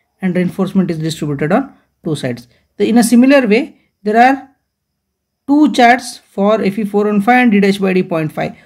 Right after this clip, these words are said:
Only difference is this one. Okay, here what we'll do, we'll check that chart.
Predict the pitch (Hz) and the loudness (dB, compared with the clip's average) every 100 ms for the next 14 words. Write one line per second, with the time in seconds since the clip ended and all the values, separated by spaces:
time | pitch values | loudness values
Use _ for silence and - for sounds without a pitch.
0 | _ 190 220 254 233 202 226 202 247 175 | _ -2 2 4 4 2 2 0 -2 -4
1 | 165 151 131 - _ _ _ _ _ _ | -6 -10 -10 -14 _ _ _ _ _ _
2 | _ _ _ _ _ _ _ 233 233 _ | _ _ _ _ _ _ _ -12 -12 _
3 | _ _ 240 269 240 220 202 214 208 269 | _ _ 2 2 2 0 -2 -4 -2 -2
4 | 403 196 151 202 196 185 190 - 208 247 | 0 -2 0 -4 -2 -4 -4 0 0 0